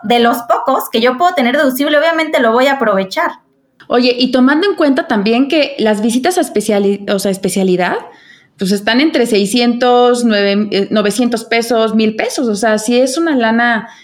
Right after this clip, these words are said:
Speaker 2: la que uno deja en el consultorio, ¿no?
Speaker 1: Claro, claro, entonces qué mejor que ya vas a dejar tu lana, bueno, también sácale provecho, ¿no? <laughs> Y hazla, hazla deducible de impuestos. Este, otro gasto que también es deducible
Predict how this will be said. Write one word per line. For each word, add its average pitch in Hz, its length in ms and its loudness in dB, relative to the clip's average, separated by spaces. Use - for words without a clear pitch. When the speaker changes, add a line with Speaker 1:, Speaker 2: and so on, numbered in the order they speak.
Speaker 2:
la 208 180 -2
que 247 80 0
uno 269 180 4
deja 262 220 2
en 254 100 4
el 208 100 -2
consultorio, 196 560 -2
¿no? 190 300 -4
Speaker 1:
Claro, 254 720 -2
claro, 226 260 0
entonces 202 240 -2
qué 233 100 0
mejor 254 320 0
que 247 380 0
ya 226 140 2
vas - 100 0
a - 40 2
dejar 226 200 0
tu 269 100 0
lana, 277 240 2
bueno, 226 260 2
también 202 260 0
sácale 220 280 0
provecho, 226 440 0
¿no? 214 120 2
<laughs> - 20 2
Y 240 60 2
hazla, 254 540 -2
hazla 233 380 0
deducible 208 360 -2
de 214 100 2
impuestos. 190 560 -2
Este, 240 500 0
otro 294 260 2
gasto 370 300 2
que 311 80 0
también 226 320 2
es 262 100 2
deducible 233 720 0